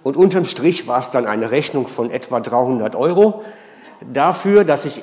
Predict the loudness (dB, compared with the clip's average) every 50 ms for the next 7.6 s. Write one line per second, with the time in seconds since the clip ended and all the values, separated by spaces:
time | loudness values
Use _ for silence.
0 | -18 -20 -12 -4 -2 0 2 2 2 0 0 -2 -2 -4 -2 -2 -2 0 0 2
1 | 2 2 4 2 2 0 0 -2 -4 -4 -4 -2 -4 -4 -2 -2 -2 -2 -2 -2
2 | -2 -4 -6 -8 -8 -10 -12 -10 -10 -12 -10 -8 -6 -2 -2 -2 -2 -2 -4 -4
3 | -4 -2 -2 -4 -4 -4 -6 -6 -6 -6 -8 -10 -10 -10 -6 -4 -4 -4 0 2
4 | 2 4 4 4 4 2 0 0 0 -2 -2 -2 -4 -8 -14 -14 -16 -20 _ _
5 | _ _ _ _ _ _ _ _ _ _ _ _ _ _ _ _ _ _ _ _
6 | _ _ _ _ _ _ _ _ _ _ _ _ _ _ _ -20 -16 -14 -12 -12
7 | -12 -14 -12 -8 -6 -6 -6 -6 -8 -14 -16 -18